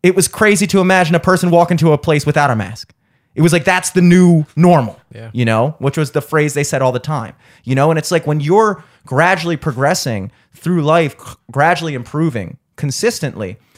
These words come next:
Speaker 1: your threshold for what you consider to be your baseline level of success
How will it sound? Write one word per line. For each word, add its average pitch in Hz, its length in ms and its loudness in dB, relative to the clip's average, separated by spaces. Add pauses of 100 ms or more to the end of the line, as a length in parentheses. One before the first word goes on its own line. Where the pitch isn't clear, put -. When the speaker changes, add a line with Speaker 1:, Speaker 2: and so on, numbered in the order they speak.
(1120)
Speaker 1:
your 156 220 -2
threshold 208 720 -2
for 156 600 0
what 139 240 -2
you 156 100 -4
consider 147 480 -4
to 147 100 -6
be 135 100 -4
your 120 180 -2
baseline 123 580 -4
level 120 200 -2
of 117 80 -6
success 131 460 -4